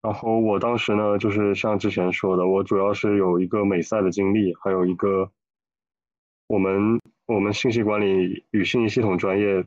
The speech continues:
是会专门学 Circle 的，然后这个就对做数分很有帮助。然后我在我的第一份简历，就投第一份实习时候交的简历中，也就着重讲了我在一些用到 Circle 的课程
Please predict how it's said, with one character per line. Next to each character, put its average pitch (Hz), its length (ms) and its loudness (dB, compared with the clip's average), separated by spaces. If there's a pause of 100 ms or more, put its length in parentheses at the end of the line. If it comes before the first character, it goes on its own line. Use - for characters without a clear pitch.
是 - 240 -2
会 107 180 -2
专 107 180 -2
门 101 140 0
学 92 180 0
Circle 98 420 -2
的， 101 180 -10
然 98 100 0
后 101 120 0
这 104 120 0
个 104 120 0
就 101 120 0
对 95 420 0 (160)
做 104 160 -2
数 104 160 -2
分 98 120 -2 (100)
很 95 100 0
有 90 120 2
帮 87 220 -2
助。 98 220 -4 (840)
然 98 120 -2
后 101 60 2
我 95 80 2
在 95 420 0 (380)
我 104 100 0
的 98 320 0 (160)
第 131 160 2
一 110 60 4
份 107 240 0
简 90 200 0
历， 101 140 2
就 101 220 -2
投 95 240 -2
第 107 100 0
一 104 40 2
份 107 140 0
实 95 160 -2
习 92 200 0
时 98 80 -2
候 95 100 0
交 98 180 -2
的 95 80 0
简 90 200 0
历 95 200 0 (480)
中， 101 320 -2 (480)
也 101 100 -2
就 101 240 0 (340)
着 101 180 -2
重 113 240 0
讲 92 160 -2
了 87 80 0
我 92 100 0
在 98 400 0 (340)
一 117 80 0
些 107 200 0
用 113 160 0
到 113 140 0
Circle 101 380 -2
的 92 100 -2
课 107 180 -4
程 90 420 -4